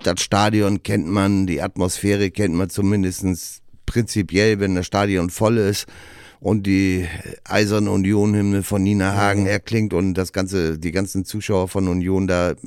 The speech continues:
Speaker 1: mitsingen, lauthals. Wir haben es beide schon mehrfach live erlebt da.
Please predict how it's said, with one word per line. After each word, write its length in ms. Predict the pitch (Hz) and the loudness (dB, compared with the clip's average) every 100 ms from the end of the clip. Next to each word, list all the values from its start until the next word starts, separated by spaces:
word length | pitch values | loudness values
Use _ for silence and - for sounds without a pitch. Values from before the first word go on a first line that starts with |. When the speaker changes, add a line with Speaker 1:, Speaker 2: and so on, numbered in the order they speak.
| - | -6
Speaker 1:
mitsingen, 600 | 92 127 - 90 110 113 | 0 0 0 0 2 2
lauthals. 840 | 95 117 123 95 101 120 123 - - - - - - - | 2 0 0 -2 0 0 0 -4 -14 -16 -20 -20 -20 -4
Wir 160 | 98 98 | 0 0
haben 100 | 95 | 0
es 120 | - | -2
beide 300 | 87 95 95 | 0 2 0
schon 460 | - 90 87 80 73 | 0 0 2 0 0
mehrfach 380 | 98 95 90 85 | 0 0 -2 0
live 260 | 92 95 | 0 0
erlebt 440 | 78 90 104 123 120 | -2 -2 0 0 0
da. 360 | 104 101 98 | 2 2 0